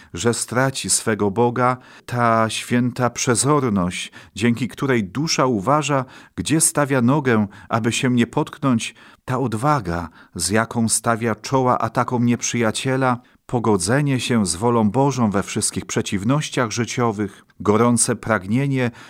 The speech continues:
ustanowienia Królestwa Bożego w sobie samej i w bliźnich są najlepszym dowodem miłości tej duszy do najwyższego dobra. Nie. Wasza miłość nie jest bierna,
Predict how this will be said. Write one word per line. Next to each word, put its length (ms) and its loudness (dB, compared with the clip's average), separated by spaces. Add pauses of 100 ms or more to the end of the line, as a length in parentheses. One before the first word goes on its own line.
(140)
ustanowienia 800 0
Królestwa 640 0
Bożego 460 0
w 100 -4
sobie 340 0
samej 480 0
i 80 4
w 120 -8
bliźnich 680 -4 (120)
są 580 4 (340)
najlepszym 920 2
dowodem 600 4
miłości 600 2
tej 240 0
duszy 500 0 (200)
do 300 4
najwyższego 880 0
dobra. 480 -2 (200)
Nie. 300 4 (320)
Wasza 300 0
miłość 680 2 (160)
nie 260 4
jest 260 2
bierna, 560 -4